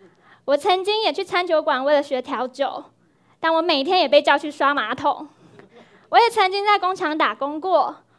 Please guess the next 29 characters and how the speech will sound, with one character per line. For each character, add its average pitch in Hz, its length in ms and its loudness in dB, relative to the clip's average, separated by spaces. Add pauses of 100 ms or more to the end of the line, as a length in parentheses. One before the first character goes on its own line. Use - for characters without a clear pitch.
(140)
我 262 80 -2
觉 277 100 -4
得 370 40 -4
这 466 80 0
些 466 180 2
经 415 240 -4
历 403 180 0
对 381 120 2
我 330 80 6
而 254 160 2
言 262 200 0
都 285 140 -2
是 311 140 -6
一 330 80 -4
个 269 120 0
让 285 180 0
我 240 100 -6
生 269 180 -4
命 302 180 -6
更 294 120 0
有 226 180 -10 (140)
厚 302 240 -2
度 277 200 -8
跟 269 300 -2
丰 277 220 -8
富 277 180 -10
的 277 140 -6
色 285 240 -6
彩。 - 240 -12